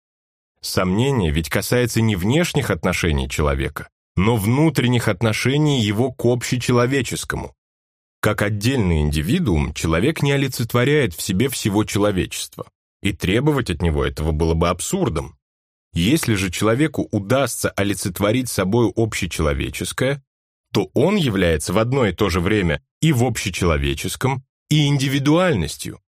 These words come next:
а в таком случае долг с его диалектическим значением лежит в нем самом.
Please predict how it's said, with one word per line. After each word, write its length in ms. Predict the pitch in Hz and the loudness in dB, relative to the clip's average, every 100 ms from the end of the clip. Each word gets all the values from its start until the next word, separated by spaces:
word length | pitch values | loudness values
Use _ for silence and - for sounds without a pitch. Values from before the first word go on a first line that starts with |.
| _ | _
а 120 | 95 | -4
в 60 | - | -2
таком 360 | - 82 113 135 | -4 0 0 0
случае 420 | - 104 - 82 | 0 -2 0 -2
долг 380 | 71 107 143 - | 0 2 2 0
с 80 | |
его 200 | 101 101 | -2 0
диалектическим 840 | 113 107 101 90 113 107 - 95 85 | 2 2 0 -2 -4 -4 -2 0 0
значением 640 | 78 73 - 110 143 117 | 0 0 0 2 2 2
лежит 360 | 90 87 120 87 | 2 2 0 0
в 80 | |
нем 180 | 101 107 | 0 0
самом. 560 | 101 104 117 135 67 | 0 0 0 0 -2